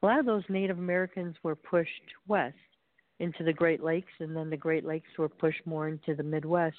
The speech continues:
And, and, um, you know, they, they moved west forcibly, but also for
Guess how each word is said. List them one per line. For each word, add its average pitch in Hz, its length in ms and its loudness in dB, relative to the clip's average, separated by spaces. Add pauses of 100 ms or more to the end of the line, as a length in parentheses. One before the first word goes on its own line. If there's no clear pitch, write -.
And, 151 180 -4 (760)
and, 165 220 2
um, 160 320 2 (320)
you 220 120 4
know, 233 140 4
they, 254 140 4
they 240 260 0
moved 247 300 -2 (100)
west 202 240 0 (640)
forcibly, 175 600 0
but 175 180 -2
also 175 640 -2
for 160 140 -2